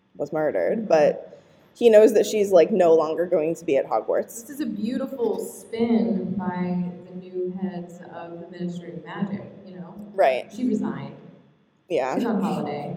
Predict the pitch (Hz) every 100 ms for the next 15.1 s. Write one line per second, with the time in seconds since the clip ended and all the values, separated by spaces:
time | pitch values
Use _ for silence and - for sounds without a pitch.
0 | - 208 247 208 254 277 - _ _ -
1 | _ _ _ _ _ _ - - 906 640
2 | - - - - - - 320 - - -
3 | - - 285 - - - - - - -
4 | 320 - 262 226 220 214 233 220 277 349
5 | - 269 220 208 185 156 151 - - -
6 | - 175 185 185 180 180 165 165 - 147
7 | 139 160 - - - _ _ - 214 208
8 | 208 214 196 233 262 269 - 208 - 190
9 | 185 180 - 185 175 170 190 214 190 185
10 | 185 185 185 170 147 - - 165 160 151
11 | - 175 185 240 240 175 170 185 175 180
12 | - - 160 151 165 226 226 226 151 185
13 | 214 208 196 185 185 - 247 247 - 294
14 | 311 311 269 - - - - - - -